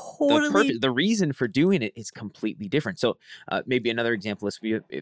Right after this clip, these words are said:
Speaker 2: you know, we've been talking <laughs> about it a lot, but, like, brush your teeth, right?
Speaker 1: Mm-hmm.
Speaker 2: Um, you know, if, if you're brushing your teeth for the <laughs> wrong reason,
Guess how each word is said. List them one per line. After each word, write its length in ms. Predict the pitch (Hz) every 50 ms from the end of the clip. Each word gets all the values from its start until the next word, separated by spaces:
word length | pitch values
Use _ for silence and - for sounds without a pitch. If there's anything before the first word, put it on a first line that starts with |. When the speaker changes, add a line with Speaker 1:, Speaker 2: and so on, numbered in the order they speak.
| - _
Speaker 2:
you 120 | - 113 104
know, 60 | 101
we've 120 | 104 104 104
been 80 | 104
talking 280 | - 110 107 - - -
<laughs> 20 |
about 160 | - - -
it 40 | 127
a 60 | 113
lot, 260 | 107 117 127 120 92 -
but, 60 | 110
like, 160 | 107 98 - _ _ _ _ _ _ _ _ -
brush 240 | 127 92 - - -
your 100 | 143 -
teeth, 460 | - - 123 - - - - - _ _ _ _ _ -
right? 220 | 98 113 - -
Speaker 1:
Mm-hmm. 320 | - 208 196 196 180 180 185 190 - _ _ -
Speaker 2:
Um, 400 | - 107 110 110 98 95 90 - _ _ _ _ _ _
you 120 | - 131 120
know, 100 | 113 107
if, 140 | 107 - -
if 140 | 123 110 113
you're 120 | 135 143
brushing 640 | 120 - 123 120 120 120 - - 123 113 107 107 -
your 200 | 104 113 104 98
teeth 420 | - - - - 147 120 104 -
for 160 | - - - 127
the 140 | - 131
<laughs> 0 |
wrong 440 | - - - - - 381 - 110 92 -
reason, 600 | - 131 160 165 135 113 - 92 87 117 147 165